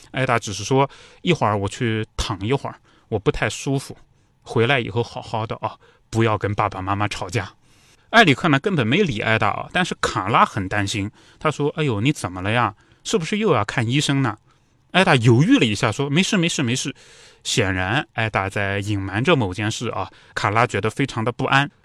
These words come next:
埃里克也意识到，艾达好像一直在生病。埃里克小时候一直是艾达带的啊，所以他意识到保姆生病呢，心里面也开始变得不安。埃里克心说啊，可能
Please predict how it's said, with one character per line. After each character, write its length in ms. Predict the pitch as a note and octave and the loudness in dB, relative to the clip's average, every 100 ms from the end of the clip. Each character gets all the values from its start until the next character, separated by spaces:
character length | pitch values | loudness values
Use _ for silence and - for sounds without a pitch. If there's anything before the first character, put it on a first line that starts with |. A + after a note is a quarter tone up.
| - | -2
埃 120 | - A3 | 4 6
里 120 | D3+ | 6
克 140 | - | 6
也 120 | C#3 | 4
意 120 | D3+ C#3+ | 6 4
识 140 | A#2 | 2
到， 160 | A2+ - | 0 0
艾 160 | A3 A#3 | 0 4
达 220 | D#3+ C#3 | 4 4
好 220 | - - A2+ | 0 -2 -2
像 180 | F#3+ | -2
一 160 | C#4 C4 | 0 0
直 160 | B2 G#2+ | 0 0
在 140 | G#2+ | 0
生 200 | - G#2 | 0 -2
病。 140 | A2 - _ _ _ _ _ | -2 -6 _ _ _ _ _
埃 100 | G#3 | 2
里 100 | D#3+ | 2
克 140 | B2 E3 | 2 0
小 200 | - G2 | 0 -6
时 120 | - | -6
候 140 | A#2+ | -6
一 100 | C3 | -4
直 140 | A2 A2 | -6 -6
是 100 | - | -6
艾 160 | A#2+ | -4
达 160 | G#2+ G#2 | -4 -4
带 220 | - G2+ | -2 -4
的 80 | A2+ | -4
啊， 160 | G#2+ G#2 | -8 -8
所 180 | - A#2 | -4 -2
以 60 | |
他 140 | A2 B2 | 0 -2
意 100 | A#2 | -2
识 140 | A2+ | -2
到 120 | A2 | -2
保 160 | G#2 B2 | 0 0
姆 120 | A2+ | 0
生 200 | - A2+ | -4 -4
病 180 | B2+ A2 | -2 -2
呢， 100 | F#2+ | -6
心 200 | - A#2 | -4 -2
里 80 | G#2 | 0
面 220 | G2 G2+ | 0 -2
也 140 | G2+ F#2 | -4 -6
开 200 | - A2+ | -4 -4
始 320 | - F2+ F2 - | -4 -8 -8 0
变 140 | A2+ | 0
得 80 | F#2 | 0
不 140 | - | -4
安。 280 | A2 G#2 G2 - - - - - _ _ - | -2 0 -2 -4 -20 -20 -20 -20 _ _ 2
埃 100 | C#3 | 2
里 100 | A#2+ | 2
克 120 | C3+ | 0
心 180 | C#3+ - | 0 2
说 200 | B2 G#2+ | 2 0
啊， 100 | - | -2
可 140 | - | -6
能 320 | G#2+ A2+ C#3+ | -2 2 2